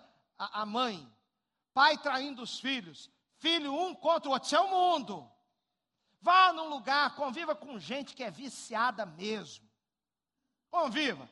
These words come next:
Conviva com esse pessoal requintado que fica aparecendo, tomando, tomando champanhe, botando aquela taça brilhante no Facebook. Não. Peraí, isso aí tá,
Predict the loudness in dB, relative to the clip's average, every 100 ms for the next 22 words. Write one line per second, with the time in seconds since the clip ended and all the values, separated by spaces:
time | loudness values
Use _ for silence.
0 | _ _ -6 -4 -4 -6 -8 -12 -10 -10
1 | -6 -6 -6 -8 -12 -20 -16 -8 -6 -8
2 | -10 -20 -14 -12 -10 -12 -12 -14 -12 -12
3 | -16 _ _ _ -8 -6 -6 -6 -8 -10
4 | -10 -14 -18 -20 _ _ _ _ _ _
5 | _ _ _ _ -10 -8 -8 -8 -10 -14
6 | -14 -16 -20 _ _ _ _ -18 -12 -10
7 | -12 -12 -10 -10 -12 -14 -12 -12 -12 -12
8 | -12 -12 -10 -12 -12 -16 -18 -14 -14 -14
9 | -14 -14 -14 -14 -14 -10 -8 -10 -14 _
10 | _ _ -6 -4 -4 -8 -12 -12